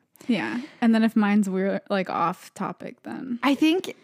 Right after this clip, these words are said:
Speaker 2: kinda like last episode, it
Speaker 1: They're
Speaker 2: is
Speaker 1: very
Speaker 2: gonna be off
Speaker 1: different. <laughs>
Speaker 2: topic, which is what makes it fun.
Speaker 1: Oh, yeah.
Speaker 2: It's our per-, different personalities.
Speaker 1: Mm-hmm.
Speaker 2: Um, so I'm, I know I preface everything, but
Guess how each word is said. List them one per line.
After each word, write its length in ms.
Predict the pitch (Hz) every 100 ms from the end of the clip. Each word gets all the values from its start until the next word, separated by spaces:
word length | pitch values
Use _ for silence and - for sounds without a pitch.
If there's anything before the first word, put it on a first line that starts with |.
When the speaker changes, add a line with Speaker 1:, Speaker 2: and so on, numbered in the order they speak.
| _ -
Speaker 2:
kinda 220 | 269 254
like 360 | 262 247 - -
last 300 | - 185 196 240
episode, 520 | 233 247 262 262 277
it 320 | - _ 214
Speaker 1:
They're 120 | 220
Speaker 2:
is 40 | 208
Speaker 1:
very 160 | 214
Speaker 2:
gonna 100 | 214 226
be 60 |
off 140 | 214 233
Speaker 1:
different. 300 | 302 247 247
<laughs> 0 |
Speaker 2:
topic, 280 | 277 339 -
which 140 | 294
is 180 | 349 339
what 160 | 370 294
makes 220 | 381 -
it 120 | -
fun. 240 | 247 311
Speaker 1:
Oh, 80 | 311
yeah. 360 | 254 196 135 175
Speaker 2:
It's 100 | 254
our 120 | 262
per-, 160 | 254 262
different 380 | 233 262 254 233
personalities. 760 | 247 233 208 202 202 196 247
Speaker 1:
Mm-hmm. 100 | 233 214
Speaker 2:
Um, 420 | 202 180 208 208 _ _ _ _ _ _ _ _ - - -
so 320 | - 262 254 -
I'm, 240 | 240 240 - _ _ _ _
I 100 | -
know 100 | 233
I 100 | 240
preface 360 | 226 220 208 202
everything, 500 | 190 196 196 196 202
but 360 | 185 185 180